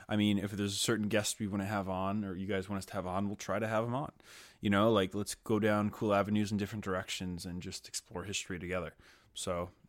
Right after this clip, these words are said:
there's no reason why we can't do this, uh, and have fun while we are doing it. So, but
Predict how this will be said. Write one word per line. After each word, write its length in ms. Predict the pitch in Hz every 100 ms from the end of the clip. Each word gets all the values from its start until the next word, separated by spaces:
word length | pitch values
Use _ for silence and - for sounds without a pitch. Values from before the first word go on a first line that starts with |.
| _
there's 160 | 101 98
no 120 | 92
reason 440 | 92 95 104 85
why 200 | 87 87
we 120 | 87
can't 360 | 85 104 90 - _ - - -
do 120 | 104
this, 380 | - 95 - -
uh, 300 | 95 87 85 - - -
and 80 | 101
have 100 | 101
fun 320 | 104 101 90 - -
while 200 | 95 101
we 120 | 101
are 120 | 117
doing 200 | 95 73
it. 140 | - _
So, 300 | - 85 87 _ _ - - -
but 220 | - 95